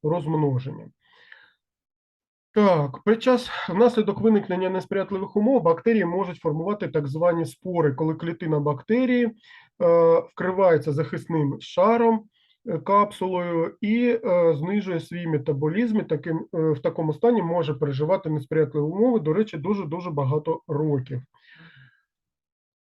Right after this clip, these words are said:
Е, ну і декілька слів про археобактерії. Вони, м, е, є прадавніми живими організмами, більшість із них це екстрем-, екстремофіли,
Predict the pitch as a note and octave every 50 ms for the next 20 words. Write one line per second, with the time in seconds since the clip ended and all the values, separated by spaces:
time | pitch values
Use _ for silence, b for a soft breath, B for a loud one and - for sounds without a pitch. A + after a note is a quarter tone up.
0 | _ _ - - D#3+ D#3+ D#3+ D#3+ D#3 D#3+ F#3 B3+ C#4+ C4 A3 F3 G#3+ A3 G#3+ G3
1 | F#3 - G3+ F3+ F3 - A3 A3+ A3 - F#3 F3+ F3+ F3 E3 D#3+ D#3+ - G3 F3+
2 | F3 E3 C3 - D#3+ C#3+ D3 E3 D#3+ E3 - C4+ C4 B3+ B3 A#3 A3 G3 F#3 D#3+
3 | B B B B F3 D3+ F3 F#3+ F#3+ F#3+ F3+ F3 D#3+ C#3+ B2+ - - - D#4 B3+
4 | B3 C#4 D4+ - _ _ - - C#4 A#3+ F#3+ E3+ E3 D#3+ D#3 D3+ D3 D3 D3 F3
5 | E3 - - E3 E3 D#3+ E3 D#3 D3 D3 C#3+ C#3+ C#3+ C3+ D#3 D3 D#3 D#3 D#3+ E3
6 | F3 E3+ G3 G#3+ A#3 B3 A3+ A3 G3 F3 E3 D3+ F#3 G3 G3 - D#3+ B2+ - D3+
7 | C#3+ D3 D#3 C#3+ B2+ - - D3 C#3+ C#3 - D#3 D#3 D#3+ - - F3+ D#3+ D#3+ -
8 | _ - E3+ E3 E3 D#3+ D#3 D3+ C#3 - - - G#3+ A#3 A#3+ A#3 A#3 A3